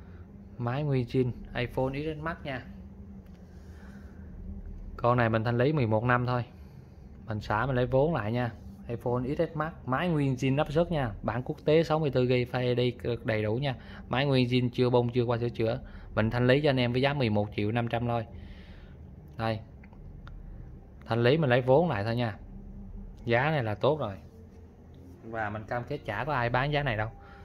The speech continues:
Tại vì thật sự là mình hàng hoa rất là nhiều, máy rất là nhiều.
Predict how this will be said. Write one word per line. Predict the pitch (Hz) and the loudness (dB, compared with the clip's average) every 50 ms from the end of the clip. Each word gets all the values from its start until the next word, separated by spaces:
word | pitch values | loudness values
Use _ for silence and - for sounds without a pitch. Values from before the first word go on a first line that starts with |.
| - - - - - - - - | -18 -18 -20 -18 -18 -18 -18 -10
Tại | - 101 104 | -4 -2 -2
vì | 104 107 107 | 0 0 0
thật | 101 - 104 - | 0 0 -2 0
sự | - - 101 104 | 0 0 0 2
là | 117 120 | 2 2
mình | 110 110 107 104 104 104 104 | 2 2 2 2 2 0 -2
hàng | 101 - 120 113 107 107 104 | -2 0 0 0 0 0 0
hoa | 110 117 110 - | 0 0 0 2
rất | - 147 - - | 2 2 2 2
là | 131 110 | 2 2
nhiều, | 107 107 110 107 98 98 101 - | 2 2 2 2 0 -2 -4 -4
máy | 107 113 127 147 | -4 -2 -2 0
rất | 151 147 156 - - | 0 0 0 0 0
là | 113 | 0
nhiều. | 104 104 101 98 95 | 0 0 -2 -2 -4